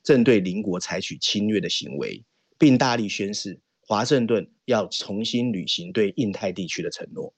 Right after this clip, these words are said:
北京随即强硬回击，指责美国夸大了所谓的中国威胁。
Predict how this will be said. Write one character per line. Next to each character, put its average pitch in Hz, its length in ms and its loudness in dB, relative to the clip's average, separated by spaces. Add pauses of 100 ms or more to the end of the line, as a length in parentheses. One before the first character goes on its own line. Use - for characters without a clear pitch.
(400)
北 117 160 6
京 175 180 8
随 104 200 2
即 110 160 2
强 85 340 -6
硬 113 160 -2
回 76 180 -8
击， - 300 -10 (340)
指 110 160 0
责 120 160 6
美 104 200 6
国 90 160 -2
夸 127 260 0
大 117 180 0
了 90 140 -10
所 - 160 -6
谓 92 100 -6
的 90 80 -6
中 92 160 -8
国 82 180 -8
威 78 140 -8
胁。 - 240 -6